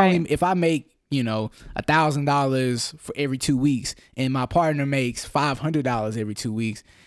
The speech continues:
Speaker 2: if I'm putting eight hundred dollars in the account and they putting three fifty, it feels the same way.
Speaker 1: <laughs>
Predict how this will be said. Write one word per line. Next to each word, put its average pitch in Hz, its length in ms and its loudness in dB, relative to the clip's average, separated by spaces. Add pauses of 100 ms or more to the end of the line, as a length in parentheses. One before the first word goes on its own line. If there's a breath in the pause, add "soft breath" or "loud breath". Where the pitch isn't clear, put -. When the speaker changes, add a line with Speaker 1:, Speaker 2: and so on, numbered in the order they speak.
(100)
Speaker 2:
if 107 120 -4
I'm 175 180 2
putting 160 220 2
eight 156 160 4
hundred 160 260 2
dollars 139 340 2
in 131 100 0
the 123 100 0
account 131 300 -2
and 127 80 0
they 151 80 0
putting 143 280 0
three 160 200 4
fifty, 135 520 2
it 269 240 8
feels 233 340 8
the 165 80 4
same 185 340 6
way. 208 380 8
Speaker 1:
<laughs> - 60 -10